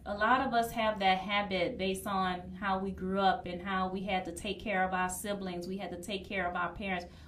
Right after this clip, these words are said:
We had to be the parent, you know, and then we grow up never, ever allowing ourselves to, you know, just, just be happy,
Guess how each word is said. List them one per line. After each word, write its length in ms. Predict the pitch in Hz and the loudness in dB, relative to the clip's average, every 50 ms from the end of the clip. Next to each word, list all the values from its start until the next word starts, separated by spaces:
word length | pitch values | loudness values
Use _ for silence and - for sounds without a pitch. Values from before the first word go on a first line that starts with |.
| - - | -10 -4
We 180 | 202 240 269 | 0 0 2
had 240 | 247 247 233 214 208 | 2 4 2 2 2
to 60 | 196 | 0
be 160 | 185 190 208 196 | -4 -4 -4 -4
the 80 | 190 | -4
parent, 560 | 190 - - 214 202 202 190 180 170 151 143 - - - - - - - - - - - - - | -4 -4 -4 -4 -2 -2 0 0 -2 -2 -4 -6 -12 -18 -18 -20 -20 -20 -20 -20 -20 -20 -18 -10
you 120 | - 185 185 | -6 -4 -2
know, 320 | 175 170 165 165 165 - 180 | -2 -2 -2 -2 -4 -4 -4
and 100 | 180 185 | -2 -2
then 140 | 190 202 202 | -2 -2 -2
we 120 | 214 190 | -4 -4
grow 300 | - 196 202 202 202 202 | -2 2 4 4 4 6
up 380 | 202 202 190 170 - - - - - | 4 6 4 4 2 0 -6 -10 -6
never, 460 | 185 185 208 214 220 214 220 - - - | -2 0 2 2 2 2 0 -2 -2 0
ever 520 | - 190 190 190 185 185 175 175 175 175 185 | 0 2 2 2 0 0 2 2 2 2 0
allowing 500 | 196 190 190 190 185 185 180 175 175 175 | 0 0 0 0 0 0 0 -2 -2 -2
ourselves 600 | 175 170 175 175 - 196 180 170 170 170 170 - - - | -2 -2 -2 -2 -2 -2 0 0 0 -2 -6 -8 -8 -6
to, 260 | 202 185 175 175 165 185 - - - - - - - - - - - | -4 -4 -4 -4 -6 -8 -10 -16 -18 -20 -20 -20 -20 -20 -20 -16 -10
you 140 | 202 190 180 | -8 -6 -4
know, 320 | 165 165 165 160 156 - - - - - - - - - - - - - - - - - - - - - - - - - - - - - - | -2 -2 -2 -4 -4 -8 -14 -18 -20 -20 -20 -20 -20 -20 -20 -20 -20 -20 -20 -20 -20 -20 -20 -20 -20 -20 -20 -20 -20 -20 -20 -20 -20 -16 -10
just, 280 | 190 208 - - - - - - | -8 -6 -6 -8 -8 -10 -14 -10
just 240 | - 208 208 208 - | -8 -8 -8 -6 -6
be 120 | 214 190 | -6 -6
happy, 680 | - - - 196 220 247 - - 175 - - - - | -6 -6 -6 -4 -4 -4 -2 -4 -4 -4 -4 -6 -8